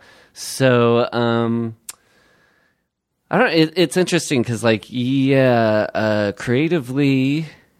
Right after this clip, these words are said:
I know you wanna leave them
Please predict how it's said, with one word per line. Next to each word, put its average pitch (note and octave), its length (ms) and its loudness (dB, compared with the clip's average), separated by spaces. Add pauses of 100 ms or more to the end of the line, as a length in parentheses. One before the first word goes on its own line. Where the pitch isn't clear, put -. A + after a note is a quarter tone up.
(180)
I G#2+ 140 -4
know A#2 200 -2
you B2+ 220 -4
wanna B2 460 0 (840)
leave B2+ 540 -2
them A2+ 480 0